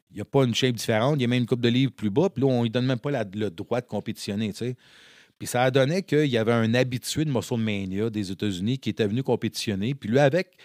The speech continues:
les juges, j'avais jugé que il était trop en shape, puis il voulait pas qu'il compétitionne, mais puisque c'était un habitué de cette fédération-là, puis le président de la grosse fédération, Muscle Mania, le connaissait,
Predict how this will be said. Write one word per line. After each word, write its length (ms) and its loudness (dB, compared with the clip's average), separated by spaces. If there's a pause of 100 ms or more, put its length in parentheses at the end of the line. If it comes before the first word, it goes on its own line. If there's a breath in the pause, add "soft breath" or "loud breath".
(240 loud breath)
les 200 -2
juges, 180 4
j'avais 260 2
jugé 360 -2
que 360 4 (360)
il 80 -4
était 180 -2 (140)
trop 200 2
en 200 2
shape, 340 0
puis 120 -16
il 180 -4
voulait 160 -2
pas 100 -2
qu'il 80 -4
compétitionne, 560 -2
mais 80 2
puisque 320 -2
c'était 140 -4
un 180 -2
habitué 540 -4
de 100 -2
cette 180 -10
fédération-là, 800 0 (400 loud breath)
puis 100 -8
le 80 2
président 480 0
de 60 0
la 80 0
grosse 240 -4
fédération, 640 -4
Muscle 240 -4
Mania, 340 -2
le 120 0
connaissait, 640 -2